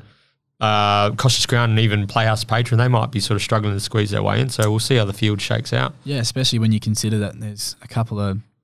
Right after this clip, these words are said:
Speaker 2: what look to be a couple of nice ones going around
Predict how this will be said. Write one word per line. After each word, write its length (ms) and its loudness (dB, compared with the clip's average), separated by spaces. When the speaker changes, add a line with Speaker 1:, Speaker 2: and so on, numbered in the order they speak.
Speaker 2:
what 180 -10
look 200 -2
to 100 -2
be 160 0
a 60 -2
couple 280 -4
of 60 0
nice 260 0
ones 460 -4
going 240 0
around 380 0